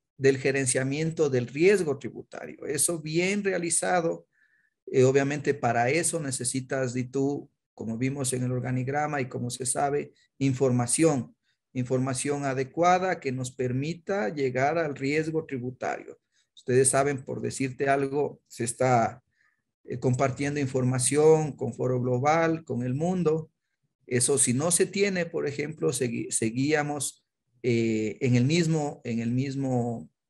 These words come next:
universo de contribuyentes. Pero entre más información tengas, pu-,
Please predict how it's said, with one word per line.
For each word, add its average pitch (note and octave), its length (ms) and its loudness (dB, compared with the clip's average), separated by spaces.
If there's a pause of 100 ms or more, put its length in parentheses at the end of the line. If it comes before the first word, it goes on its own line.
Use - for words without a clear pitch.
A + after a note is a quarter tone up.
(560)
universo C#3 640 4
de A2+ 140 -8
contribuyentes. A2+ 920 -6 (340)
Pero B2 160 2
entre C3 180 4
más E3 240 2
información F3 600 -2
tengas, F#3+ 580 -4
pu-, - 220 -10